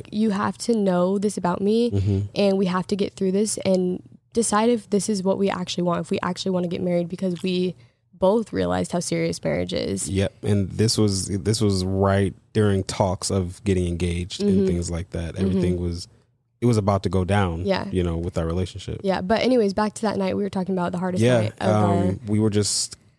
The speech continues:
Speaker 2: crying. Um, I told Savannah some things, and, like, I hurt her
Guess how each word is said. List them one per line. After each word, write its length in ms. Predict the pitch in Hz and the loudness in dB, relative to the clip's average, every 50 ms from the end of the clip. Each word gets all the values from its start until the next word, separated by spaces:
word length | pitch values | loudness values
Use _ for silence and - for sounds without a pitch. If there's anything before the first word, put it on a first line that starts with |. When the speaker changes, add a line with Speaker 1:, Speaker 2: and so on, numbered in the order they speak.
| _ _ | _ _
Speaker 2:
crying. 720 | - - - 110 107 107 110 110 110 110 110 110 110 107 - - - - _ - | -6 -2 2 4 4 4 4 4 4 4 2 2 0 -2 -6 -12 -20 -18 _ -2
Um, 760 | 101 104 104 98 92 90 90 87 87 87 85 85 87 92 - _ _ _ _ _ _ _ _ _ _ _ _ _ | 0 0 2 2 0 0 -2 -2 -4 -4 -6 -6 -8 -12 -14 _ _ _ _ _ _ _ _ _ _ _ _ _
I 120 | - 98 104 | -6 -6 -4
told 220 | - - 113 101 | -2 -2 -2 0
Savannah 320 | - 98 95 104 104 104 104 | 0 0 2 2 2 2 0
some 160 | - - 104 | 0 -2 -4
things, 580 | 101 - 107 110 107 107 104 107 107 107 101 95 | -2 0 2 2 4 4 2 2 2 0 0 0
and, 220 | 98 92 90 90 87 | 0 -2 -2 -4 -4
like, 260 | 90 92 90 - - | -4 -6 -6 -6 -6
I 100 | 67 76 | -8 -8
hurt 320 | 82 - - 107 107 101 | -6 -2 0 2 2 2
her 280 | - 107 98 98 101 | 2 2 2 2 2